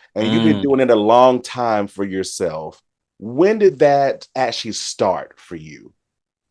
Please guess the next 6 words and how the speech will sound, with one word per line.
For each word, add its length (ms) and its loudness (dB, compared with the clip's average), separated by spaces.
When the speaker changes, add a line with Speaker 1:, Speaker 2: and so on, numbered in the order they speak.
Speaker 2:
Uh, 380 4
me 280 2
doing 360 2
it 80 0
for 200 4
myself, 880 4